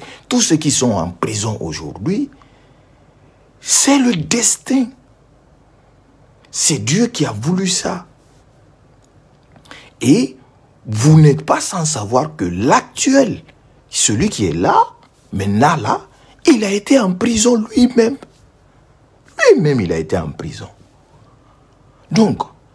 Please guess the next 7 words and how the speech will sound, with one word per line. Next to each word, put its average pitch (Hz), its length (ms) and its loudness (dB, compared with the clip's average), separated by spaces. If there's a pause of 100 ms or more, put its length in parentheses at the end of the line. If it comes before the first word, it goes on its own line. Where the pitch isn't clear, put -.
(560)
aujourd'hui, 135 640 0 (440)
il 147 180 4
a 101 80 2
été 107 240 2
président. 170 540 -4 (1500)
Qu'est-ce 302 380 2
que 120 380 -2